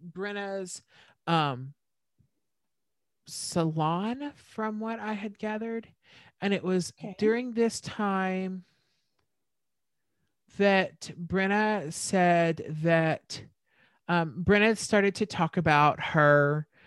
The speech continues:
Speaker 1: um, abusive husband.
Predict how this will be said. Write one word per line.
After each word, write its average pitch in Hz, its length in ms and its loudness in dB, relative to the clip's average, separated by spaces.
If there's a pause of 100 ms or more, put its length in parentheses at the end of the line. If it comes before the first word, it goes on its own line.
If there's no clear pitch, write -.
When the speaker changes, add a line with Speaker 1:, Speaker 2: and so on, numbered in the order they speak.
(340)
Speaker 1:
um, 139 520 2 (720)
abusive 175 540 4
husband. 117 760 -4